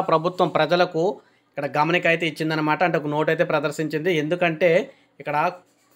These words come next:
లేటెస్ట్‌గా సీజనల్ వ్యాధులు అయితే విజృంభిస్తున్నాయి. దానికి సంబంధించి సర్కార్ కీలక నిర్ణయం అయితే తీసుకుంది. పూర్తి వివరాలు మీకు ఎక్స్‌ప్లెయిన్ చేస్తాను. ఇక టాపిక్‌లోకి వెళ్ళిపోదాం. ఈ వీడియో నచ్చితే ఒక లైక్ చేయండి. ఇటువంటి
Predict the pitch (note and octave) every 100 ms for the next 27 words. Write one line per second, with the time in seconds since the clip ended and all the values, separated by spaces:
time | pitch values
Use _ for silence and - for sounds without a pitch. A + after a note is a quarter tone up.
0 | _ _ _ C3 B2+ D#3 E3+ F3+ F3+ E3+
1 | D3+ E3+ G#3+ - _ _ _ _ _ _
2 | _ _ _ _ - F3 F#3 G3 G3 F#3
3 | F3+ F3+ F3 F3+ D#3 D3+ E3 E3+ E3 E3+
4 | F3+ E3 D3 D#3+ F3 E3+ D#3+ E3 E3 E3
5 | D3+ D3 D#3+ D3+ D#3 D#3 D3+ D3 D3+ D3+
6 | D3+ D3+ - D3+ G#3 G#3+ E3+ E3+ E3 E3
7 | E3 D#3+ D3 - D#3+ D3+ C#3+ D#3+ D#3+ D3+
8 | C#3 D3 D#3 C#3+ C#3 C#3+ E3+ C4 - -
9 | - D3+ D#3+ E3 E3+ F3 D3+ D3 D3+ D#3+
10 | D3+ G#3 F3+